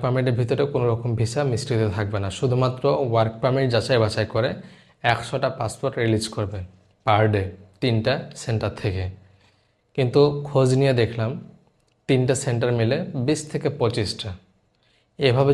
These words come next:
যদি চলে তাহলে কিভাবে সম্ভব? ইতালিয়ান গভর্নমেন্ট তো মিথ্যা কথা বলার কথা না, তাদের যে অ্যাম্বাসেডর আছে কিংবা তাদের যে কর্মীগুলো আছে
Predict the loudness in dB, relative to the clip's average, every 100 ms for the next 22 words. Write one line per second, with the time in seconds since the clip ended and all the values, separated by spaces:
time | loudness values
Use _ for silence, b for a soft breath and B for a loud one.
0 | 4 2 -2 -2 2 2 0 0 0 2
1 | 2 0 -4 -4 -2 -2 -2 -4 -6 -4
2 | -6 -8 -12 _ _ _ _ _ _ _
3 | _ _ _ _ _ -8 -2 2 2 2
4 | 2 -2 -8 -18 _ _ _ -2 2 4
5 | 4 2 0 0 -2 -2 -2 0 2 2
6 | 0 -2 -6 -16 _ _ _ -4 0 -2
7 | -2 -6 -12 -20 _ _ 0 2 4 4
8 | 4 4 4 0 0 0 2 0 -2 -6
9 | -2 0 0 -2 B B B B B 2
10 | 4 4 2 0 2 4 4 2 4 2
11 | 0 -4